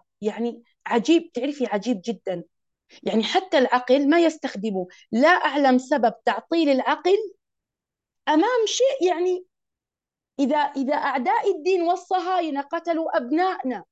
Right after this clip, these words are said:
واغتصبوا نسائنا في كل الأرض، ما تسمعي كلمة إرهاب. لكن لما يأتي الشرفاء عنا،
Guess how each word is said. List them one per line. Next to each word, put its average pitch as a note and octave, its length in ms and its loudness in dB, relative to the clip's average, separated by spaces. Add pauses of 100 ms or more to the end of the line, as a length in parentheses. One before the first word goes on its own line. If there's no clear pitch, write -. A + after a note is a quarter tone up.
(180)
واغتصبوا F4 720 0
نسائنا E4 460 2
في D#4+ 160 -2
كل A4 360 2
الأرض، D4 260 -6
ما F4 140 -4 (160)
تسمعي F4 380 -8
كلمة D#4 340 -6 (100)
إرهاب. G3 360 -4 (880)
لكن D4 460 2
لما D4+ 260 4
يأتي F#4 340 0
الشرفاء E4+ 580 0
عنا، C4 480 -2